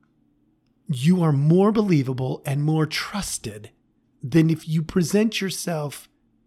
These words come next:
inaccurately. In other words, if I say I'm this, I'm A, and then I show you that I'm B, you're not gonna believe that I'm A.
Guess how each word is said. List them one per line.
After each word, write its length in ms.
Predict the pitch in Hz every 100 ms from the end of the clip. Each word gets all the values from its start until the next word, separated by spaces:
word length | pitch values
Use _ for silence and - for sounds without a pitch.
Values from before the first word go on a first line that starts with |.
| -
inaccurately. 920 | 220 202 139 92 - 101 - 117 - _ _ _ _ _ _ _ _
In 140 | - 190
other 220 | 214 170
words, 520 | 117 101 101 - - _ _ _ _ _ _ _ _ _ _ -
if 180 | 156 -
I 220 | 170 220
say 560 | - - 220 190 175 -
I'm 260 | 151 156 135 113
this, 480 | 135 104 113 - -
I'm 300 | 110 147 165 190 165
A, 380 | 127 113 - _ _ _ _ _ _ _ _ _ _ _ _ _ -
and 160 | 156
then 140 | 160 156
I 100 | 143
show 340 | - - 233
you 180 | 208 151
that 160 | 135 135
I'm 180 | 131 123
B, 480 | 208 180 117 131 _ _ _ _ _ _ _ _ _ _ _ _ _ _ _ _ _ - _ -
you're 240 | 147 220
not 160 | 220 196
gonna 160 | 180
believe 360 | 147 170 202 151
that 140 | 156
I'm 120 | 156
A. 240 | 208 143